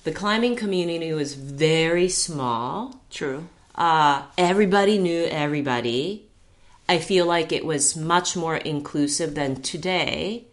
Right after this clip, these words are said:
Speaker 2: Oh,
Speaker 1: Because,
Speaker 2: okay.
Speaker 1: yeah, because I remember when, when I started climbing, there were so few women who climbed that if you were a woman climber,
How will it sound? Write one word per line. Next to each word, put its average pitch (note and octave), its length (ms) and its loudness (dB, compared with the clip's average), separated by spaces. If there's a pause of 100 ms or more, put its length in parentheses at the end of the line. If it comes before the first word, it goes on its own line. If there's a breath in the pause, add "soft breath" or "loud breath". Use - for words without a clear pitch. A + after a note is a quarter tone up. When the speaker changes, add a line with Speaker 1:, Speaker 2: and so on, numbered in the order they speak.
(120)
Speaker 2:
Oh, F#4 160 2
Speaker 1:
Because, E3+ 500 0
Speaker 2:
okay. - 320 -6
Speaker 1:
yeah, E3 400 0
because F3+ 560 -4
I A3 240 2
remember D#3+ 1000 -4
when, D3 600 -4
when F3 160 -2
I G3 220 2
started C#3+ 440 0
climbing, B2+ 420 -4
there A3 140 -2
were E3+ 180 -2
so B3+ 680 2
few F#3+ 400 0
women D3+ 400 0
who D#3 180 -4
climbed D#3+ 640 0 (680 loud breath)
that E3+ 140 2
if E3 180 0
you G3 240 0
were B3 220 4
a D3 120 4
woman D3+ 440 2
climber, F3 720 0